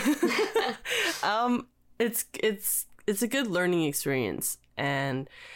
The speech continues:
not everyone is gonna say they're okay with collaborating with you. Not everyone is even gonna respond to you, but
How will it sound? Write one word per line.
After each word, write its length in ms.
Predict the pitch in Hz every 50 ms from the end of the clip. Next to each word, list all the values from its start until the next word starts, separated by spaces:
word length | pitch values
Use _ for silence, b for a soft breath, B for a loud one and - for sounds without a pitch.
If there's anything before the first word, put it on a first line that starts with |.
| B B B B B B
not 240 | 170 175 190 208 -
everyone 360 | 175 175 180 185 175 170 160
is 140 | 151 147 -
gonna 220 | 160 147 139 139
say 520 | - - 147 143 139 139 139 135 - - - - _ _ - _ _ _ _ _
they're 220 | 156 156 147 139 139
okay 440 | 131 - - 160 143 143 147 156 165
with 180 | 170 170 -
collaborating 560 | - - 180 175 175 170 180 180 175 175 175
with 160 | 170 165 - -
you. 360 | 175 170 165 165 165 156 - - _
Not 420 | 160 156 156 156 160 160 160 - -
everyone 400 | - 160 156 170 170 165 160 156
is 200 | 151 147 147 -
even 240 | 151 143 147 147 143
gonna 220 | 139 147 135 131 123
respond 580 | 120 131 - - - - 156 175 190 214 214 -
to 80 | 240
you, 400 | 233 233 233 226 226 226 226 214 b b b b b b b b b b b b _ _ _ - _
but 340 | - 185 180 175 160 -